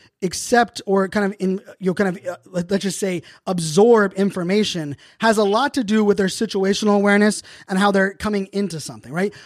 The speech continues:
A lot of you listen to the podcast, and I bet you listen to a lot of episodes about investing in N F Ts before you ever bought an N F T or before you were ever rug pulled or before you ever had your aha moment.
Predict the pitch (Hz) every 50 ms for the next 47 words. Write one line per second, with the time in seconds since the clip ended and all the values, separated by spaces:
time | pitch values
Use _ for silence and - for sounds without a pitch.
0 | - - - 190 220 277 330 302 294 262 240 226 233 - 247 220 196 190 170 -
1 | 202 226 254 220 - 214 175 160 160 156 - _ _ _ - - _ - 214 220
2 | 233 302 - - 294 269 240 226 247 233 - 247 226 208 - 208 202 190 202 220
3 | 220 208 233 196 202 220 202 - 208 202 190 170 185 170 190 185 185 - 180 180
4 | 180 160 190 202 - - 202 196 190 190 185 175 160 - - 233 220 208 185 170
5 | 170 143 - - - - - - - 180 170 226 247 233 233 226 196 185 160 147
6 | 185 208 226 220 202 190 185 180 175 - - - 160 156 147 151 175 - 214 220
7 | 220 214 208 208 190 185 196 196 175 175 190 208 208 180 - - 175 160 139 127
8 | 123 - - - - - - - 196 208 202 202 240 240 240 226 226 220 208 208
9 | 208 202 190 208 196 175 185 170 - 175 208 254 254 233 214 190 156 151 147 139
10 | 135 127 117 _ _ - -